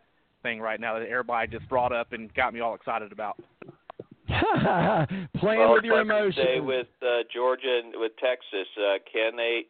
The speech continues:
Speaker 3: play defense against an S E C power team? And unfortunately, I think the answer to that, just like it would be if this was Oklahoma against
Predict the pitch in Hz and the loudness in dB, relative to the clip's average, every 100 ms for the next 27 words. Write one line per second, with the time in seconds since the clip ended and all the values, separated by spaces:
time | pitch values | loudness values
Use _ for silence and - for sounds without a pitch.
0 | - 120 117 110 120 - 95 92 - 101 | -4 0 0 -2 -6 0 0 2 -2 -2
1 | 101 - 104 104 - 107 - 110 107 110 | -2 -2 -2 0 0 -8 -10 -4 0 2
2 | 127 - 87 85 90 90 90 110 117 - | 0 -2 -8 -8 -6 -6 -4 -2 -2 -2
3 | 90 87 90 101 - 95 98 104 101 92 | 0 2 2 -2 -6 -4 -4 -4 -6 -2
4 | 95 104 104 98 101 98 101 98 101 104 | 0 0 -4 -4 -4 -2 -6 -8 -4 -4
5 | 101 107 - 95 104 107 104 107 120 120 | -4 -8 -8 -4 -4 0 0 2 0 -4
6 | 101 90 | -6 -8